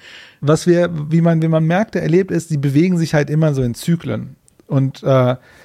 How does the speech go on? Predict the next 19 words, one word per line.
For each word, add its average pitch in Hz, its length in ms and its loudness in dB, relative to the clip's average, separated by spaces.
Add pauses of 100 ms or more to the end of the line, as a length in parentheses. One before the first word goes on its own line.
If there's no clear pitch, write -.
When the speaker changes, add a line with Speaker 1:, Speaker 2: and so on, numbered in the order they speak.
(160)
Speaker 2:
wir 131 140 2
haben 151 160 4
in 156 60 2
den 151 100 4
letzten 175 400 2
zehn 165 240 0
Jahren, 160 480 4
glaub 143 140 2
ich, 147 100 -4
ganz 156 200 0
viel 156 180 4
so 143 160 2
Konsolidierung 151 720 0
in 143 80 -2
Richtung 143 340 0
groß, 143 540 -2 (120)
große 190 360 0
Struktur 196 340 -8
gehabt. 190 380 -6